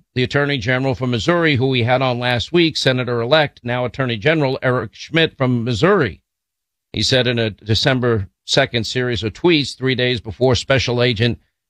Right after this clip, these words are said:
Alvis Khan, who was in charge of cyber affairs at the F B I San Francisco field office. But the suit alleges that the, the administration violated the First Amendment by influencing social media to censor speech, including the laptop story.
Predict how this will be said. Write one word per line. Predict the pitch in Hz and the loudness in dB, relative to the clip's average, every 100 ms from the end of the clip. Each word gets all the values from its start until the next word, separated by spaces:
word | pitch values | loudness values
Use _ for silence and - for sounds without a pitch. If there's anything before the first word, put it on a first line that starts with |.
| 110 | 0
Alvis | 127 107 107 - | 2 2 -4 -2
Khan, | 165 170 139 135 | 0 0 2 0
who | 120 | -2
was | 117 98 | -2 -6
in | |
charge | 101 143 135 110 | -2 0 0 -2
of | |
cyber | 98 135 127 117 | -4 -2 0 -2
affairs | - 131 135 127 101 | -2 2 2 2 -2
at | |
the | 101 123 | 0 0
F | 113 | 0
B | 123 | 0
I | 113 110 | 0 0
San | - 123 101 | -4 -4 -4
Francisco | 113 120 107 113 | -6 -8 -6 -4
field | - 202 185 | 0 0 2
office. | 123 95 - - - _ _ _ _ _ _ - | 2 0 -6 -20 -20 _ _ _ _ _ _ -10
But | 101 | -6
the | |
suit | 113 151 139 | -2 0 0
alleges | 131 151 131 127 | 2 0 0 -4
that | 117 120 | -4 -4
the, | 127 113 - - | -4 -8 -10 -4
the | 120 117 101 - | -2 -2 -4 -4
administration | 120 123 151 143 - 139 127 123 113 | 0 2 2 0 0 0 0 -4 -4
violated | 123 151 175 143 127 135 | 0 2 0 -2 -4 -6
the | 117 | -6
First | 139 143 - | -2 -2 0
Amendment | 127 135 151 143 | -2 0 0 0
by | 143 156 | 0 -2
influencing | - 202 247 202 151 135 - 117 90 - _ _ _ | -2 -6 -2 0 0 0 0 -2 -4 -8 _ _ _
social | - 156 143 135 | 0 0 0 -2
media | 113 117 117 156 | -4 -4 -4 -4
to | - 135 | -6 -6
censor | - 147 139 151 | -2 0 0 -4
speech, | - - 127 143 156 | -8 -2 0 0 -2
including | 139 135 135 147 | -2 0 -2 0
the | 160 | 0
laptop | 175 185 - 120 - | 0 0 0 -2 -2
story. | - 131 104 85 | -2 -2 -2 -4